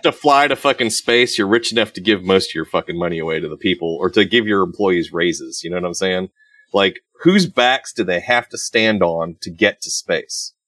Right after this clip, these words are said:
Speaker 2: is my whole point there. It's, it's ridiculous to me. It's absolute fucking ridiculousness. They, they, you know, y-, y-, yeah, if you have the money, yeah, sure, great. That'd, that'd be a lot of fun. I'd love to go to space.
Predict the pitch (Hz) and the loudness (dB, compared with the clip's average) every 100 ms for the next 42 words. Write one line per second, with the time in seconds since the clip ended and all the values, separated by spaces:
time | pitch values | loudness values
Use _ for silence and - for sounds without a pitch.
0 | _ _ - 87 95 90 85 82 80 73 | _ _ -8 -2 0 0 -2 -6 -8 -8
1 | 69 69 - _ _ _ _ - 92 - | -10 -12 -16 _ _ _ _ -2 -2 0
2 | 107 - - 113 - _ 160 - - 85 | -2 -2 -2 -2 -4 _ 0 0 -4 -6
3 | - - 73 73 67 - - 131 135 113 | -8 -10 -12 -16 -18 -18 -4 0 0 -2
4 | 120 104 101 98 _ - - - 143 - | -2 0 -2 -4 _ -20 -20 -2 -2 0
5 | 117 101 85 92 82 80 - 73 - - | -2 -2 0 -2 -4 -10 -10 -14 -16 -18
6 | - _ _ _ - 123 117 131 139 139 | -20 _ _ _ 0 2 2 -2 -2 2
7 | 120 110 104 - 131 - _ _ _ - | 4 2 0 -10 -16 -18 _ _ _ -6
8 | 160 160 180 185 135 139 180 175 175 165 | -4 0 4 4 4 2 2 2 2 2
9 | 160 156 175 349 320 233 - 320 208 262 | 2 2 2 4 4 2 2 2 4 2
10 | 196 202 190 170 196 170 151 147 180 - | 4 0 0 -2 0 2 4 4 2 2
11 | 196 226 127 160 131 226 226 113 101 85 | 4 4 4 4 4 2 2 0 0 0
12 | - 92 82 - | -4 -4 -4 -6